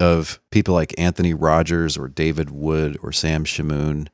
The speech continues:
who are like the younger Dale Tuggy, in that they don't really know the difference between a serious scholar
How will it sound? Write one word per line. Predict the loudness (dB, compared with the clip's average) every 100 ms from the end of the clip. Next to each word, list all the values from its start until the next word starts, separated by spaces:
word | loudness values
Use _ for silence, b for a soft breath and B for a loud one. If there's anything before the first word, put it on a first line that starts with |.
| -4
who | 2 2 4
are | 4
like | 6 4 4
the | 2
younger | 2 2 2 0 0
Dale | -2 -2 0 0
Tuggy, | -2 -2 -2 -2 -8 -12 _ -2
in | 2
that | 4 2 2
they | 0
don't | 0 0 2
really | 2 4
know | 4 4
the | 2 2
difference | 0 2 2 2 0 -2 _ -10
between | -2 0 2
a |
serious | 2 2 0 0 0 0 -2
scholar | -2 0 0 2 0